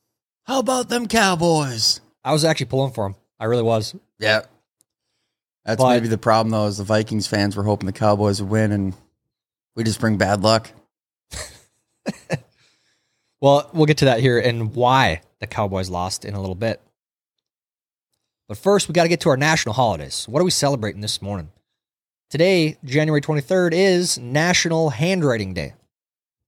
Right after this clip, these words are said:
Speaker 2: and National Pie Day. That's all we got today. Pretty lame.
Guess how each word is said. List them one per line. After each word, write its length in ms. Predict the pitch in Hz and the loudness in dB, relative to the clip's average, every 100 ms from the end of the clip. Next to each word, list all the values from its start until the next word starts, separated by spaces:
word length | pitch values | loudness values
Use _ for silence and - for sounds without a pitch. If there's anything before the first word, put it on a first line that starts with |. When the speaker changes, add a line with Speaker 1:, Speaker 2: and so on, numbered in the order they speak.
| _ _ _ _ _ _ _ _ _ _ _ | _ _ _ _ _ _ _ _ _ _ _
Speaker 2:
and 680 | 135 151 170 180 196 208 - _ _ | -2 2 2 2 2 -2 -4 _ _
National 600 | 113 135 143 - 139 127 | -4 0 0 0 -2 -2
Pie 400 | - 120 107 92 | -6 -4 -4 -4
Day. 180 | 82 78 | -6 -6
That's 180 | 117 | 0
all 100 | 170 | 0
we 80 | 165 | 2
got 220 | 170 180 | 2 2
today. 300 | 185 143 135 131 _ _ _ _ _ _ _ _ _ _ | 2 0 0 -4 _ _ _ _ _ _ _ _ _ _
Pretty 220 | - 147 143 | -6 0 2
lame. 440 | 135 123 104 92 | 2 2 -2 -4